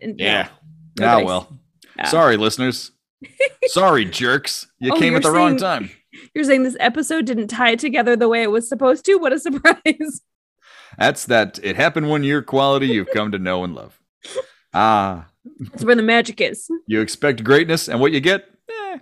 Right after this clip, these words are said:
Speaker 2: kinda mediocre.
Speaker 1: Eh,
Speaker 2: Yeah.
Speaker 1: eh.
Speaker 2: You
Speaker 1: We
Speaker 2: know,
Speaker 1: do our
Speaker 2: you're,
Speaker 1: best.
Speaker 2: you're begging for an eyeful, and you only get a peek. That's what you get.
Speaker 1: <laughs>
Speaker 2: That's how we do.
Speaker 1: Can we make that our motto, like, underneath, like, "It happened one year"?
Speaker 2: Yeah.
Speaker 1: "You're begging for an eyeful, you only get a peek"?
Speaker 2: I think it's pretty,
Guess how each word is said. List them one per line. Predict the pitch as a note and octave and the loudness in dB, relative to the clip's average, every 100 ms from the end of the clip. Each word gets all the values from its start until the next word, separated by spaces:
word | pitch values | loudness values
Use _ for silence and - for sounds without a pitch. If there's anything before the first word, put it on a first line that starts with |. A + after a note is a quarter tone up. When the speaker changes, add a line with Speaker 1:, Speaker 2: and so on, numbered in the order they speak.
| - | -8
Speaker 2:
kinda | A3 E3 | -6 -2
mediocre. | C3+ G2+ F#2 - | 0 0 -2 -4
Speaker 1:
Eh, | _ _ _ _ | _ _ _ _
Speaker 2:
Yeah. | F3+ | -10
Speaker 1:
eh. | D#4 A#3 _ _ _ _ - | -10 -10 _ _ _ _ -4
Speaker 2:
You | |
Speaker 1:
We | A#2 | 0
Speaker 2:
know, | B2 | 2
Speaker 1:
do | - | 4
our | |
Speaker 2:
you're, | A2+ | 4
Speaker 1:
best. | - - - _ - | 2 -4 -20 _ -4
Speaker 2:
you're | A#2 A2 | 2 4
begging | C#3 D3 D3 | 4 4 0
for | C#3+ B2 | 0 0
an | A#2+ | 2
eyeful, | C#3+ C#3+ D#3+ D3+ | 0 0 -2 -2
and | G#2 | -2
you | G#2+ | -2
only | A#2+ | -2
get | A2+ A#2 | -2 -2
a | |
peek. | - - - _ C3 | -6 -16 -18 _ -2
That's | E3+ | 0
what | G#3 | 0
you | G#3+ | 0
get. | G3 - - C5 - | 0 -2 0 -2 2
Speaker 1:
<laughs> | F#4+ - C#4 - | -2 0 -2 -2
Speaker 2:
That's | - C#3+ D3+ | -4 -4 2
how | D3+ | 4
we | D#3+ C#3+ | 4 2
do. | - _ _ _ _ _ - C#5 A4 - | -2 _ _ _ _ _ -10 -8 -8 -2
Speaker 1:
Can | F4+ | 0
we | G4+ A4 | 0 2
make | C#4 C4 | 0 2
that | D#4+ D#4+ | 0 0
our | B3 B3 | 0 0
motto, | A3+ G3+ G#3+ B3+ D#4+ | 0 0 2 0 0
like, | A3+ F3+ - - | -2 -4 -6 -6
underneath, | A3+ G#3+ G#3+ G#3+ - | -2 0 0 -6 -4
like, | G#3+ G3 - _ - | -4 -4 -8 _ -4
"It | F#3 | 0
happened | A3+ A3 A3 | 0 0 0
one | G#3+ | 2
year"? | G#3 F#3+ A#3+ - _ - | 2 4 4 2 _ -2
Speaker 2:
Yeah. | F#3 G3+ - _ _ - B3+ | 2 2 -2 _ _ -12 -8
Speaker 1:
"You're | G#3+ | 0
begging | G3+ G#3 G#3+ | 0 0 -4
for | |
an | G#3+ | -4
eyeful, | G3+ G#3 A3 | -4 -4 -4
you | G3+ G3 | -4 -4
only | G3 | -6
get | G3 | -6
a | |
peek"? | - G#3+ - _ D3 | -6 -8 -8 _ -4
Speaker 2:
I | F3 | -2
think | A#3 C4 B3+ | 0 0 0
it's | G3+ | -6
pretty, | - G#3+ | 2 2